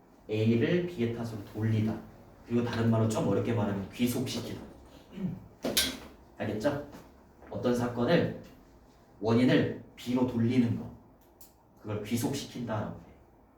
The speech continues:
원인을 무언가로 돌리는 거. 알겠지? 근데 관객이 잘못 돌리는 거죠?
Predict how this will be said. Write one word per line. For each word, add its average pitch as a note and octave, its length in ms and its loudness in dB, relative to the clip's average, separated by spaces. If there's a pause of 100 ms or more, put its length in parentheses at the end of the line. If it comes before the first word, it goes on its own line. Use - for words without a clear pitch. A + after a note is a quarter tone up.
(880)
원인을 B2 680 4
무언가로 A#2+ 640 2
돌리는 A2 480 2
거. - 200 -10 (800)
알겠지? B2 480 2 (180)
근데 E3 280 8
관객이 E3+ 500 6
잘못 E3 300 4
돌리는 C3 360 4
거죠? A2+ 400 2